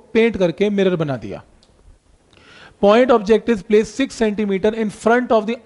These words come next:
unsilvered face of the mirror। तो what is the position of the final image? तो इसकी ज्योमेट्री देखो, ये एक ग्लास स्लैब थी,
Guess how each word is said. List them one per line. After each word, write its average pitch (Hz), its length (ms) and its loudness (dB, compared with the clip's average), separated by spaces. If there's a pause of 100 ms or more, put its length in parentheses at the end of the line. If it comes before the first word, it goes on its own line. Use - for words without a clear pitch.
unsilvered 226 640 -2
face 196 200 2
of 185 160 -2
the 185 60 0
mirror। 165 280 0 (680)
तो 202 80 2
what 208 320 0 (1200)
is 196 160 0
the 202 220 0
position 185 440 0
of 170 220 -2
the 202 160 0
final 175 420 0 (720)
image? 147 300 -2
तो - 160 -4
इसकी 220 180 0
ज्योमेट्री 202 420 -2
देखो, - 340 -6 (800)
ये 175 300 2 (140)
एक 208 120 -2
ग्लास 202 320 2
स्लैब 165 280 -2
थी, 170 220 -6